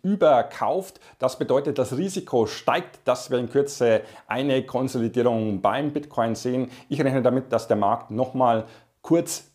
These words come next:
durchatmen wird und dann einen Angriff auf dieses Rekordhoch aus dem April bei knapp fünfundsechzigtausend Dollar starten wird. Und über dieses Thema hatten wir ja vor zwei Wochen schon im Krypto-Report gesprochen. Ich blende euch nochmal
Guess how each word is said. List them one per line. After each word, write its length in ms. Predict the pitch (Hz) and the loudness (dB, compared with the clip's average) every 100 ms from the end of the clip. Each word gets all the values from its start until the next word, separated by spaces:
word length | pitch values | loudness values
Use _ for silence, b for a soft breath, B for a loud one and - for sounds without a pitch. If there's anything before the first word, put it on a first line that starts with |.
| - | 2
durchatmen 880 | 202 214 - 131 147 139 120 104 120 | 4 4 2 2 2 0 -2 -2 0
wird 340 | 185 190 - | 2 0 -4
und 220 | 127 120 | -6 -2
dann 320 | 120 156 147 - | 0 0 -4 -8
einen 500 | 127 131 135 123 110 | -6 -4 -2 -2 -4
Angriff 400 | 113 123 127 - | -4 0 0 0
auf 260 | 110 135 - | 0 -2 -2
dieses 500 | 117 117 107 - B B - | -4 -2 -2 -2 B B -2
Rekordhoch 580 | 107 113 113 110 104 | 0 0 -2 -2 -2
aus 200 | 123 143 | -2 -2
dem 240 | 131 117 110 B - | -2 -2 -4 B -2
April 360 | 107 - 120 | 0 2 2
bei 140 | 120 107 | 2 0
knapp 440 | - 113 - - | 0 -4 -4 -8
fünfundsechzigtausend 1500 | - 151 151 135 104 - - - - 123 120 95 117 113 107 104 | -4 -2 0 -2 -2 -6 -6 -6 -4 -4 -2 0 0 0 -2 0
Dollar 320 | 107 98 90 B - | 2 2 -2 B -16
starten 680 | - 101 104 - 117 101 92 | -2 0 0 -2 -6 -4 0
wird. 260 | 135 143 B B | 0 0 B B
Und 500 | 107 107 107 107 - - | -4 -2 0 -2 -4 -4
über 200 | 120 113 | -2 0
dieses 300 | 143 156 151 | -2 -2 -2
Thema 320 | 127 117 107 | 0 0 2
hatten 280 | 127 - 110 | -2 -2 0
wir 120 | 110 | 2
ja 220 | 104 107 | 2 0
vor 160 | - 95 | -4 -8
zwei 260 | - 95 | -2 0
Wochen 300 | 104 - 120 | 0 -2 -6
schon 280 | - 113 110 | -4 -2 -2
im 180 | 147 151 | -2 -4
Krypto-Report 720 | 147 131 117 110 107 104 104 - | -4 -4 -2 -2 0 0 0 -6
gesprochen. 380 | - 117 - | -2 -2 -2
Ich 80 | 107 | -6
blende 180 | 107 107 | -6 -6
euch 80 | 104 | -6
nochmal 320 | 98 98 | -4 -4